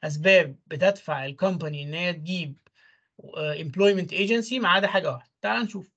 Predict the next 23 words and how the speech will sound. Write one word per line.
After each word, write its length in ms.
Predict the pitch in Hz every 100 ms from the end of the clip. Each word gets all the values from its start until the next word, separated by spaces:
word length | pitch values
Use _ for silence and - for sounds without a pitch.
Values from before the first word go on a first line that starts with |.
| _ _ _ _ _ _
أول 200 | 190 220
حاجة، 380 | 220 214 240 277 _ _ _ _
آه، 420 | - 151 156 143 -
firm 400 | - 196 208 196
lacks 520 | 180 202 220 - -
recruiting 500 | 127 196 208 220 202
and 200 | - 185
screening 380 | - 175 185 208
capabilities. 720 | 208 202 202 196 175 143 - _ _
لا، 160 | 165 185
ده 120 | 170
سبب. 380 | 175 202 147 - _ _ _ _ _ _ _ _ -
Attract 440 | 123 151 190 202
a 100 | 165
pool 360 | 151 185 202 208
of 40 |
qualified 880 | - - 160 151 160 139 170 185 208
applicants. 680 | 202 180 151 139 131 - _ _ _ _ -
ده 340 | 160 180 175 _ _ _
سبب. 420 | - 196 170 127 - _ _ _ _ _ _ _ 151
Reduce 460 | 151 160 202 220
recruitment 680 | 190 180 196 226 226 240 226 -
expenses. 720 | - 185 151 127 127 -